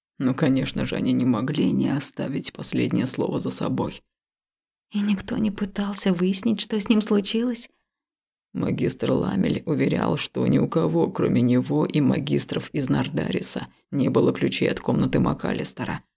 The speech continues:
А ректор возмутило подобное обвинение, ставящее репутацию Терниса под угрозу. Он решил, что Дилан всё выдумал, чтобы таким образом навредить нашей академии,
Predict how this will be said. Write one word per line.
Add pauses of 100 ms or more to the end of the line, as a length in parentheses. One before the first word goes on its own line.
(320)
А
ректор
возмутило
подобное
обвинение,
ставящее
репутацию
Терниса
под
угрозу. (400)
Он
решил,
что
Дилан
всё
выдумал, (180)
чтобы
таким
образом
навредить
нашей
академии,